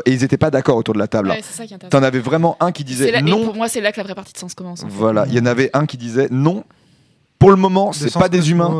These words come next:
Speaker 3: ouais. Ça,
Speaker 1: Et
Speaker 3: c'est l-, la problématique centrale de Sens
Speaker 2: Ouais,
Speaker 3: Cosmo.
Speaker 2: bien sûr.
Speaker 1: Ouais. Il y en a toujours un qui dit c'est une nouvelle race d'humains. Et si on arrête de les reprogrammer, alors ça deviendra vraiment des humains libres.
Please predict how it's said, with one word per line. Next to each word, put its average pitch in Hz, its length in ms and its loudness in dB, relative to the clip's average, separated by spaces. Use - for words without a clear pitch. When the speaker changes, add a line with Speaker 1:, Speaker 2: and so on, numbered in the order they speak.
Speaker 3:
ouais. 117 60 -12
Ça, 190 140 0
Speaker 1:
Et - 60 2
Speaker 3:
c'est 175 60 0
l-, 165 260 -2
la 202 200 2
problématique 170 600 -4
centrale 160 300 -4
de 139 40 -10
Sens 220 120 -6
Speaker 2:
Ouais, 220 100 -4
Speaker 3:
Cosmo. 202 80 -8
Speaker 2:
bien 185 100 -14
sûr. - 120 -12
Speaker 1:
Ouais. - 100 -14
Il - 40 -6
y - 20 2
en - 20 4
a 123 60 2
toujours 185 260 0
un 196 100 0
qui 156 140 -8
dit 143 240 -4
c'est - 640 -2
une 143 260 0
nouvelle 180 240 2
race 160 240 -2
d'humains. 147 340 0
Et 139 160 6
si - 160 -4
on 147 100 0
arrête 165 220 0
de 170 80 4
les 156 100 2
reprogrammer, 143 720 0
alors 151 260 2
ça - 120 -2
deviendra 135 320 2
vraiment 131 440 0
des 113 300 0
humains 117 180 2
libres. 143 420 0